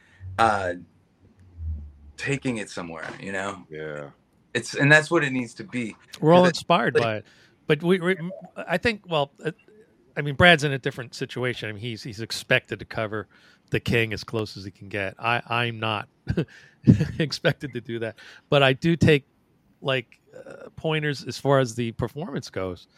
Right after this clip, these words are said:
Speaker 3: You can't
Speaker 1: No.
Speaker 3: stand there like a stone
Speaker 1: Yeah,
Speaker 3: and
Speaker 1: no.
Speaker 3: be great on the
Speaker 1: No.
Speaker 3: guitar. It, it, yeah, I, like, almost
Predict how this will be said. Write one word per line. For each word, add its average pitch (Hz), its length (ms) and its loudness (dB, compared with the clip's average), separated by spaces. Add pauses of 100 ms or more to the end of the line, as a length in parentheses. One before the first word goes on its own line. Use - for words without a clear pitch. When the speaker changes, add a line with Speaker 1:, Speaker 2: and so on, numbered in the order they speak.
(200)
Speaker 3:
You 143 80 -2
can't 208 280 4
Speaker 1:
No. 147 60 -4
Speaker 3:
stand 180 300 4
there 165 100 4
like 143 180 2
a 113 60 -4
stone 107 480 -2 (500)
Speaker 1:
Yeah, 117 200 -2 (200)
Speaker 3:
and 127 140 2
Speaker 1:
no. 107 60 -2
Speaker 3:
be 127 100 2
great 120 400 0 (260)
on 131 160 0
the 120 60 -6
Speaker 1:
No. 131 40 0
Speaker 3:
guitar. 123 460 0
It, 110 100 -10 (200)
it, 135 200 -10
yeah, 143 200 2
I, 139 140 2
like, 143 340 -2 (340)
almost 165 340 2